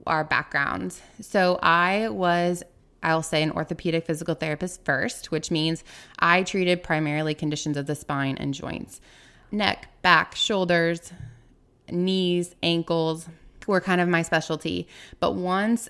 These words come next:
I had a baby, I was like, "Oh my gosh, I have all these other issues." I felt empathetic and, like, a calling to help, to further help women and men. I treat men as well,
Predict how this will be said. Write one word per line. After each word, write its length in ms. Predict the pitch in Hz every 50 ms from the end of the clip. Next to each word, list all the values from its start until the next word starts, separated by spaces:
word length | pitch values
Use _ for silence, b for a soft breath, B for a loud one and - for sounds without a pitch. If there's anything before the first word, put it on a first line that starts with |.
| - -
I 800 | - 175 175 175 175 175 175 175 170 170 170 170 170 170 175 170 -
had 320 | - - 165 160 156 156
a 60 | 156
baby, 440 | 170 208 269 277 233 214 202 196 185
I 140 | - 160 160
was 200 | 165 165 165 -
like, 240 | 160 156 156 - - -
"Oh 40 | 170
my 240 | 170 175 175 180
gosh, 300 | 190 233 240 220 170 -
I 60 | 170 160
have 220 | 165 165 156 -
all 160 | - 165 156 156
these 180 | 160 165 165 -
other 220 | 160 151 151 151 -
issues." 640 | - - 202 - - - 165 156 156 151 156 156 B B B B B B B B _ -
I 320 | - 160 165 175 185 202
felt 600 | 185 - - 180 170 170 170 170 170 170 - - - _ _ _ _ _ _ _ _ _ _ _ _
empathetic 680 | - 170 170 175 170 - 165 156 165 175 185 196 190 - - -
and, 320 | 165 165 165 165 165 165
like, 340 | 160 156 151 151 151 147 - -
a 80 | - 175
calling 640 | 175 - - 175 170 165 165 165 165 160 156 156
to 100 | - -
help, 540 | 160 - - 170 160 156 151 156 - - -
to 120 | - 208 185
further 380 | - - 175 170 170 170 165
help 480 | 156 - - 156 147 147 139 - - - - b b b b b b b b b b _ _ _ _ _ _ _ _
women 460 | - 180 175 175 160 160 156 160 175 175
and 300 | - 254 285 302 277 226
men. 200 | 151 139 - - -
I 80 | -
treat 240 | 185 - - 247 -
men 160 | 175 160 147
as 140 | 143 147 143
well, 320 | 160 139 139 143 165 -